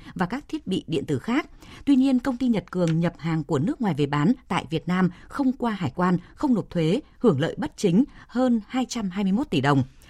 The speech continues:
Bùi Quang Huy chỉ đạo nhân viên lập, sử dụng, ghi sổ kế toán trên hai hệ thống, đầy đủ trên hệ thống bí mật nội bộ và không ghi chép hết trên hệ thống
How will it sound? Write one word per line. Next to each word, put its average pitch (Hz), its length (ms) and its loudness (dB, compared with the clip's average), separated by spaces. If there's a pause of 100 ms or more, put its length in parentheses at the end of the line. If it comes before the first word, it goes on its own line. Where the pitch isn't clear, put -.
(240)
Bùi 220 160 2
Quang 262 220 0
Huy 254 280 2
chỉ 202 180 -2
đạo - 120 -2
nhân 202 200 0
viên 196 340 2
lập, 180 220 0
sử 143 240 -2
dụng, 147 360 -4
ghi 240 160 2
sổ 175 320 0
kế 160 120 0
toán 160 300 2 (100)
trên 208 180 0
hai 202 180 -2
hệ 185 120 0
thống, 160 300 4 (340)
đầy 208 220 4
đủ 165 340 2
trên 254 320 4
hệ 190 160 -2
thống 151 200 -2
bí 165 120 0
mật 220 180 0 (200)
nội 160 160 0
bộ 156 260 2 (240)
và 180 180 0
không 269 320 2
ghi 247 160 0
chép - 280 -8
hết 294 260 -2
trên 190 200 -2
hệ 160 120 -2
thống 147 200 -4